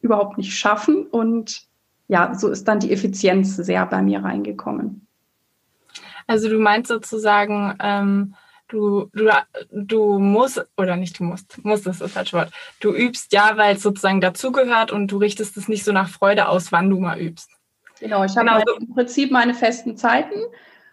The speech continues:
Speaker 1: und
Speaker 2: Mhm.
Speaker 1: ich, ich weiß halt auch genau, wenn ich halt Stücke kriege, vor allem natürlich auch, ich singe ja viel Neue Musik,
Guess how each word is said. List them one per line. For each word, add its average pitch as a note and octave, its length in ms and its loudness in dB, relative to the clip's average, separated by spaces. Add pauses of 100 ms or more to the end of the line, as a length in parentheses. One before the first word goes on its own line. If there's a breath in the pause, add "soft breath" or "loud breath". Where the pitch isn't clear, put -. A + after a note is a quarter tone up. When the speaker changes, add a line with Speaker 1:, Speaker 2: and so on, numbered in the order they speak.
(180 soft breath)
Speaker 1:
und A#3+ 400 2
Speaker 2:
Mhm. - 60 -8
Speaker 1:
ich, - 220 -10
ich A#3 200 -6
weiß A#3 260 2
halt A#3+ 200 2
auch A3+ 220 0
genau, A3+ 340 0
wenn A3 120 -2
ich - 140 -6
halt G3+ 160 0
Stücke B3 400 -4
kriege, C#4 600 2
vor - 100 0
allem A3 240 0
natürlich G#3+ 440 -4
auch, G3 300 -6
ich - 240 -10
singe G#3 140 -6
ja G3+ 100 -4
viel G#3+ 120 -6
Neue G3+ 200 0
Musik, A#3+ 500 0